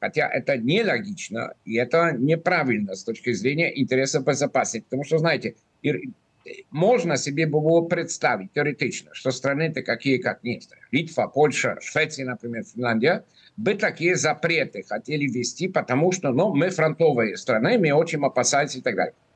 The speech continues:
Но и это наоборот. Эти страны выступают, в последнее время мы слышали, например, министра, э, иностранных дел Польши Сикорского, которые говорят, да, это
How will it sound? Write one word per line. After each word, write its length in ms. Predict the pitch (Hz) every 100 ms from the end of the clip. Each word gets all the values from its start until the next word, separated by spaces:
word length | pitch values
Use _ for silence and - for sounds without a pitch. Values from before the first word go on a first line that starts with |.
| -
Но 240 | 143 139 _
и 100 | - -
это 240 | 139 151
наоборот. 720 | 139 135 151 165 247 - - _ _ _ _ _ -
Эти 260 | 131 113
страны 440 | 95 92 131 117 160
выступают, 640 | 175 - 127 120 127 165
в 40 |
последнее 420 | - 110 135 113 113
время 280 | 120 123
мы 120 | 117 104
слышали, 340 | - 110 110
например, 360 | 107 110 107 107
министра, 580 | 110 104 - 104 98 -
э, 140 | 110
иностранных 480 | 107 107 117 107 104
дел 140 | 101
Польши 340 | 95 107 92 101
Сикорского, 560 | - - 247 254 113
которые 380 | 104 107 147 196
говорят, 400 | 180 139 147 165
да, 260 | 131 117 90
это 400 | - 143 220 226